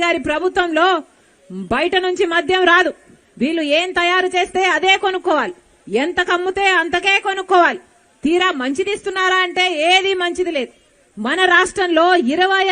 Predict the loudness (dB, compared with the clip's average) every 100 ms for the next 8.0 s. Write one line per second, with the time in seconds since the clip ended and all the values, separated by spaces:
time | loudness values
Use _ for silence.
0 | 2 2 2 0 0 0 0 -2 -2 -4
1 | -6 _ _ _ _ _ _ -2 -2 0
2 | 0 0 -4 _ _ _ _ _ -2 0
3 | 0 0 0 2 2 2 2 0 0 0
4 | 0 0 0 -2 0 0 2 0 0 -2
5 | -2 -4 -2 -2 0 -4 -4 -4 -4 -6
6 | -6 -6 -6 -4 -4 -4 -6 -2 0 0
7 | 0 -2 -4 0 2 2 0 0 2 2